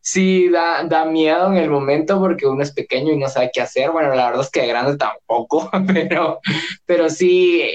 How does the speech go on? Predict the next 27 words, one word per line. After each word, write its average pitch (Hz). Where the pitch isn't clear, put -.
es 170
cuestión 165
de 165
mantener 143
la 143
calma 220
y 127
jalar 135
las 143
buenas 151
energías, 165
no 147
jalar 139
las 135
malas 135
energías, 165
porque 127
las 123
malas 135
energías 139
siempre 147
van 135
a -
traer 120
cosas 127
malas 147
y 123